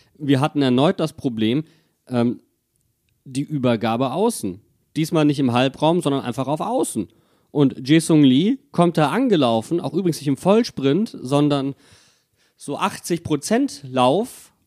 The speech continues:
und kommt viel zu spät für die Flanke von Seguin.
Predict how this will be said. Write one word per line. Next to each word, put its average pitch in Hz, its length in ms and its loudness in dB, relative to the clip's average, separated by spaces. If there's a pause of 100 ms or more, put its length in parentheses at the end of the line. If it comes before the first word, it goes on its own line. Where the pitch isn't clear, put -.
(400)
und 160 180 6
kommt 135 240 2
viel 254 400 2
zu - 180 -2
spät 220 400 0
für 214 120 -4
die 180 80 -4
Flanke 180 280 0
von 165 160 0
Seguin. 156 560 4